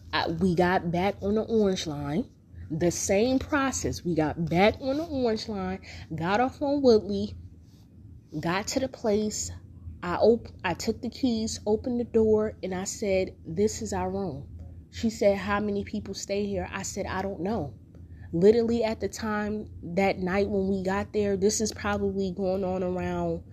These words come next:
uh, like nine, ten. So it, when we got there, it was nobody there. It was just him, and it was just us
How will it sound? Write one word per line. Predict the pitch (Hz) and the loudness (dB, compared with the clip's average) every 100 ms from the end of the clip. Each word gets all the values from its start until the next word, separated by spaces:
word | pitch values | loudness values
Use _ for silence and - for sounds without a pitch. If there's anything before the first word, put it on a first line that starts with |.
| - - - - - - - - - | -18 -18 -20 -20 -20 -18 -18 -20 -12
uh, | - 50 50 - - - - - - - - | -10 -8 -8 -12 -14 -18 -20 -20 -20 -18 -10
like | 190 180 180 156 - - - - | -2 2 4 2 -2 -14 -14 -12
nine, | 175 160 175 196 208 214 214 - | -6 -4 -2 -2 -2 0 -2 -4
ten. | - 202 214 240 269 - - - - - - - - | 2 4 4 2 -2 -12 -20 -20 -20 -20 -18 -18 -10
So | - - 190 185 180 - - - - - - - - - - - - - - - | -4 0 0 2 0 -4 -20 -20 -18 -16 -16 -18 -20 -20 -20 -20 -20 -20 -20 -4
it, | 196 190 160 | 2 4 2
when | - 185 175 | -2 -2 0
we | 208 | 0
got | 196 214 262 - | 0 0 0 2
there, | 196 190 180 185 - - | 4 6 4 2 -10 -16
it | - 180 | -2 2
was | 180 | 4
nobody | 185 196 196 202 190 | 4 0 0 0 4
there. | 220 240 202 | 6 6 4
It | 170 | 2
was | 175 | 0
just | 160 180 - | -2 -4 -2
him, | 220 214 220 | 0 2 0
and | 175 185 | 0 0
it | |
was | 175 180 | 0 0
just | 180 175 | -2 -2
us | 165 208 202 | 0 2 0